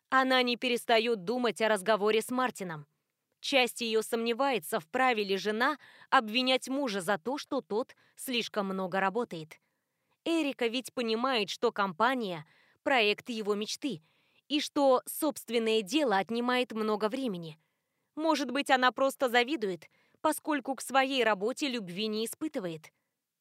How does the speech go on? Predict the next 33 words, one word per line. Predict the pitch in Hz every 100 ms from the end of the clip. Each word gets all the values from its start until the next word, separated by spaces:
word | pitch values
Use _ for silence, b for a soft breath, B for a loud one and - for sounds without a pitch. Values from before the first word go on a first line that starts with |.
| _ -
С | 233
другой | 320 349 415
стороны, | - 214 196 170 - b b b
за | 247 294
пять | 302 285 -
лет | 269 294
компания | 247 220 262 269 262 233
уже | 220 254 240
могла | 247 226 220 254
бы | 220
встать | - - 233 254
на | 277
ноги – | 233 180 170 156 b b b
и | 311 285
не | 262
требовать | - 269 262 214 196 269
его | 262 226
постоянного | 220 - 233 208 196 196 208
внимания. | 220 240 233 170 156 156 _ _ _ _ _ _
Честно | - 320 - 262
говоря, | 240 226 220 247 240 b b b b
у | 294
Эрики | 277 277 254 -
складывается | 220 - 254 220 214 214 - 233
ощущение, | 214 233 - 285 285 208 165 156 b b b
будто | 247 302 - 277
муж | 269 294 -
сознательно | 302 294 285 277 220 196 196 202
делает | 214 240 208 175
выбор | 190 269 208 190
в | -
пользу | 269 240 175 196
работы, | 185 214 294 185